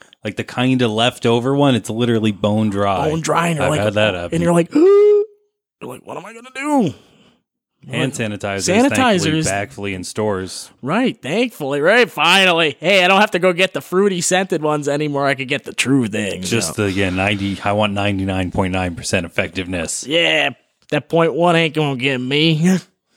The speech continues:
Speaker 1: Have you ever, unfortunately, had the experience of going and doing your business sitting down in a stall to realize you don't have toilet paper?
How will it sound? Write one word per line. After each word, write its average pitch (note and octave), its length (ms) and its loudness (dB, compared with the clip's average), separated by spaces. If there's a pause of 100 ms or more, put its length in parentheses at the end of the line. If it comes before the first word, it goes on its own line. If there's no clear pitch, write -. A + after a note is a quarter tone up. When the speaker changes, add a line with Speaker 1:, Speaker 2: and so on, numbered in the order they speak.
(140)
Speaker 1:
Have C3+ 260 0
you A3 460 2
ever, E3+ 360 0
unfortunately, A#2+ 1000 0
had G#2 200 0
the G#2 140 0
experience G2 760 -2
of F2+ 140 -10
going G2+ 400 2
and G2 100 0
doing C3+ 260 2
your F#2+ 120 0
business F2+ 440 -4
sitting F#2 300 -4
down F2+ 260 -2
in F2 140 -6
a E2 60 -8
stall F2+ 460 -2
to G#2+ 120 -6
realize B2+ 540 2
you A#2 80 2
don't A#2 160 0
have G#2+ 180 0
toilet F2+ 380 -4
paper? - 440 -14